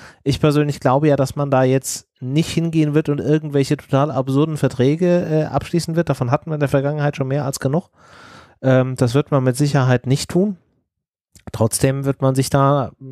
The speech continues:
verstärken müssen. Ähm, auch,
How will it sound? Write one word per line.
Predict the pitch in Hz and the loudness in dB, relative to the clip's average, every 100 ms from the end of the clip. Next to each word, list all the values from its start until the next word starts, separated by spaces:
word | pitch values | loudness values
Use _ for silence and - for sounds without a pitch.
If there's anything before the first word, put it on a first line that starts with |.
| 139 - - - - 117 | -20 -20 -20 -20 -20 -20
verstärken | 117 - - 139 147 151 151 151 | -8 -4 0 0 0 -2 -4 -4
müssen. | 135 131 156 180 180 185 - - - - _ - | -4 -2 0 0 -2 -4 -10 -20 -20 -20 _ 2
Ähm, | 131 135 131 131 131 - _ _ _ _ _ _ _ _ _ _ _ _ _ _ _ _ _ _ _ | 4 4 2 -4 -6 -12 _ _ _ _ _ _ _ _ _ _ _ _ _ _ _ _ _ _ _
auch, | 123 135 - | 0 0 -2